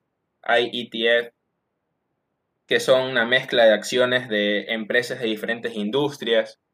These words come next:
em, y así. Pero, a ver, mi-, sobre todo te voy a hablar de uno en específico que ha, que ha obtenido un, un buen rendimiento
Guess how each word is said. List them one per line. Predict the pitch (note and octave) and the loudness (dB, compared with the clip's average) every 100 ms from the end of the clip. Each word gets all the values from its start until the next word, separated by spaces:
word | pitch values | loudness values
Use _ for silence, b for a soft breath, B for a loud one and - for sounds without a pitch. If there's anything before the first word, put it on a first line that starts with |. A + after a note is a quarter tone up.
| _ _ _ _ | _ _ _ _
em, | - A#2 A#2 A#2 A2+ A2 G#2+ G#2 - | -4 0 0 -2 -6 -8 -10 -12 -4
y | A2+ | -2
así. | A2+ D3+ G2 - _ - | 0 -2 -4 -12 _ 0
Pero, | C#3+ D#3 D3+ D3+ B2 | 4 6 6 6 6
a | B2+ | 6
ver, | A#2 G#2+ | 4 2
mi-, | G#2 - | -8 -10
sobre | - C3 C3+ | -4 -2 0
todo | E3+ F3+ F3+ F3 - | 4 6 6 2 -2
te | - | -4
voy | A#2+ C#3 | 0 2
a | |
hablar | C#3+ C#3 C#3+ | 2 2 0
de | C3+ | 2
uno | B2 C#3 C#3+ C3+ | 0 -2 -6 -6
en | |
específico | A#2+ - G#2 G2+ D3+ A2+ G#2 A2 - _ _ _ _ _ | -8 -10 -10 -4 -4 -4 -8 -10 -12 _ _ _ _ _
que | A2+ A2+ | -4 0
ha, | A#2+ B2 B2+ A#2+ G#2+ G2+ G2 - _ _ | 2 4 2 2 0 -2 -6 -12 _ _
que | A#2 | -2
ha | A#2+ | -2
obtenido | B2 A#2+ A#2 B2 B2 A2+ | -4 -10 -8 -4 -2 -2
un, | A2+ A#2 A2+ G#2 G2+ | -4 -8 -10 -12 -12
un | A#2 A#2 | -12 -4
buen | A#2+ B2 | -4 -2
rendimiento | A#2+ A2+ G2+ A#2 C#3 G#2+ G2+ | -4 -4 -6 -2 -2 -2 -10